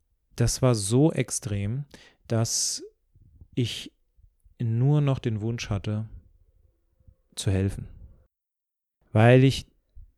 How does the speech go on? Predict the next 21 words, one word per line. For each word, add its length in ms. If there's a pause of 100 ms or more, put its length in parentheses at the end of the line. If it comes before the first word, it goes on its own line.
dann 260
weiß, 520
wie 200
andere 320
leiden. 560 (2000)
Und 420 (200)
eine 120
andere 340 (220)
Variante 520
ist, 280
dass 180
man 240
zum 200
Beispiel 320
nahestehenden 840
Menschen 520 (360)
zuschauen 440
muss, 220
wie 120
sie 180
leiden. 520